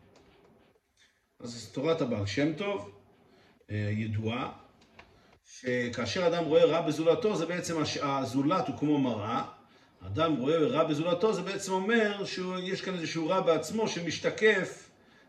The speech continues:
אה, בהסתכלות שלו על הזולת. כמו אדם שמסתכל במראה, שכאשר יש משהו לא בסדר אצלו, זה, זה ישתקף במראה. אז שואל הרב, "ולכאורה,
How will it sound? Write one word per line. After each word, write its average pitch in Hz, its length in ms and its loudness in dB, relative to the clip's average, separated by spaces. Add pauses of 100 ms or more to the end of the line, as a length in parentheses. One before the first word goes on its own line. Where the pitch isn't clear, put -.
אה, 147 380 2
בהסתכלות 151 500 0
שלו 165 220 4
על 160 60 4
הזולת. 139 420 0
כמו 147 120 0
אדם 156 160 -2
שמסתכל 143 420 -2
במראה, 175 400 2 (680)
שכאשר 135 760 -2
יש 151 240 2
משהו 156 280 2
לא 156 120 6
בסדר 170 440 0
אצלו, 240 320 0
זה, 160 160 -2 (200)
זה 147 160 0
ישתקף 165 440 -2
במראה. 143 360 -2 (4000)
אז 117 240 -4
שואל 143 280 2
הרב, 190 280 2
"ולכאורה, 139 480 0